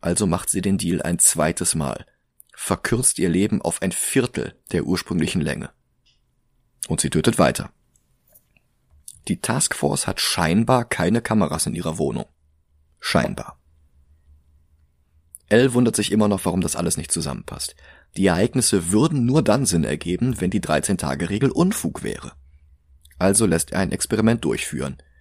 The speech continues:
Zwei in den U S A zum Tode verurteilte Sträflinge sollen dafür herhalten. Einer von ihnen soll den Namen des anderen eintragen, um zu sehen, ob der zweite dann tatsächlich stirbt und um zu sehen, ob der Schreibende dreizehn Tage später immer noch am Leben ist.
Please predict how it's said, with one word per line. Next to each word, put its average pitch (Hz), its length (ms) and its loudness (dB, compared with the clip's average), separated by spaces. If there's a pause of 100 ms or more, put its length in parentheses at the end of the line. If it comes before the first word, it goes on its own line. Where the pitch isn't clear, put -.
(340)
Zwei 92 340 2
in 113 200 0
den 98 120 0
U 104 120 4
S 85 120 2
A 95 200 -2
zum - 200 2
Tode 107 260 0
verurteilte - 500 0
Sträflinge 101 540 2
sollen 85 200 2
dafür 85 240 0
herhalten. 82 640 -4 (640)
Einer 101 300 4
von - 200 0
ihnen 123 260 0
soll 98 200 4
den 92 160 4
Namen 92 320 4
des - 160 0
anderen 98 380 2
eintragen, 80 580 -4
um 98 140 -6
zu - 160 0
sehen, 98 360 2 (220)
ob - 180 -4
der - 120 2
zweite - 340 2
dann 92 140 4
tatsächlich 87 480 -4
stirbt - 440 0 (560)
und 175 400 4
um - 180 0
zu 87 140 2
sehen, 85 300 0
ob - 200 -2
der 101 160 4
Schreibende 104 720 2
dreizehn - 360 0
Tage 82 220 -2
später - 480 -4
immer 98 200 4
noch 76 140 0
am 98 100 2
Leben 95 300 0
ist. - 300 -10